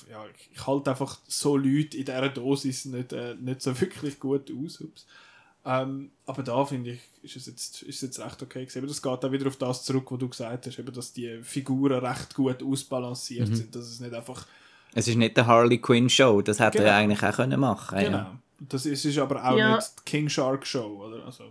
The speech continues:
Speaker 1: ja.
Speaker 3: Also eigentlich ist, ist wirklich so, jeder kommt genau die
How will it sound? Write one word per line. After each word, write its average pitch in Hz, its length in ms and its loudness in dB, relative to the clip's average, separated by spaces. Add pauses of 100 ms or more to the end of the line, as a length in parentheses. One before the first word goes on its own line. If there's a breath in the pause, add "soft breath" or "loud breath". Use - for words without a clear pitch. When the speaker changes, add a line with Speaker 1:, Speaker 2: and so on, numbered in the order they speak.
(100)
Speaker 1:
ja. 101 180 -20 (1120)
Speaker 3:
Also 208 160 4
eigentlich 262 460 8
ist, - 60 0
ist - 140 0
wirklich 254 320 4
so, - 100 0
jeder 247 560 6
kommt 233 480 4
genau 220 340 6
die 226 320 2